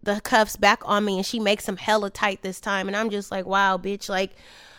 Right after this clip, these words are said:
at this point, I'm getting hella mad because now I'm not scared anymore. I'm getting upset. And now I'm having personality shifts. And like I said, they don't know my mental history.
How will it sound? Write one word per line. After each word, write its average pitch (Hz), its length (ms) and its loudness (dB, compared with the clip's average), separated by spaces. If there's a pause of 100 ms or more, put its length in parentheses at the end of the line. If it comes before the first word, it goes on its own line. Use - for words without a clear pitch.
(260)
at 240 160 4
this 302 180 0
point, 269 240 2
I'm 254 140 2
getting 240 280 2
hella 220 280 0
mad 202 360 0
because 202 360 -6
now 240 640 2 (280)
I'm 220 180 2
not 240 240 2 (180)
scared 247 560 2
anymore. 254 440 0
I'm 226 100 0
getting 214 320 0
upset. 175 600 -4
And 196 140 -4
now 214 180 2
I'm 240 120 2
having 214 300 -2
personality 175 680 -4
shifts. 170 380 -6
And 175 160 -6
like 175 200 -10
I 175 80 -4
said, 190 280 -6
they 208 120 -2
don't 233 240 0
know 196 160 2
my 185 180 -2
mental 180 460 -6
history. 175 600 -10